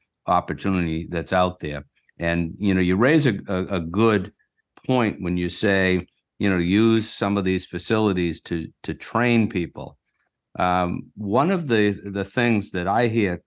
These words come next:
repeatedly going, uh, throughout the state in my role as the chair of the Manufacturing Caucus is the number of jobs that are available in the Commonwealth of Massachusetts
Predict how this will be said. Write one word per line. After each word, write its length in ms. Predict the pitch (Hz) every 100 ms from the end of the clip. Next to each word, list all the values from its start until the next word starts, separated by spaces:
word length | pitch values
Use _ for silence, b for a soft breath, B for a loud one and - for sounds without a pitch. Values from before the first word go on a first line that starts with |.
| -
repeatedly 880 | 85 80 - 131 113 87 82 82 82 _ _ - 87
going, 520 | 98 98 98 95 92 b b b
uh, 240 | 90 87 85
throughout 600 | - 95 92 98 95 -
the 140 | 78
state 500 | - - 110 95 95
in 160 | 92 87
my 140 | 85
role 460 | 82 92 95 92 85
as 160 | 80
the 140 | - 80
chair 400 | - 101 90 87
of 60 |
the 80 | 82
Manufacturing 840 | 85 87 82 - 107 120 - 80 73
Caucus 540 | - - - - - _ B B _ -
is 180 | 95 95
the 100 | 104
number 520 | 98 117 190 196 165
of 160 | 107 87
jobs 720 | 104 110 110 90 82 - - _ _ _ _ -
that 220 | 95 95
are 140 | 95 92
available 720 | 85 113 127 131 104 104 95
in 180 | 98 92
the 60 |
Commonwealth 640 | - 110 110 110 98 98 98
of 80 | 92
Massachusetts 880 | 92 87 85 - 110 104 82 -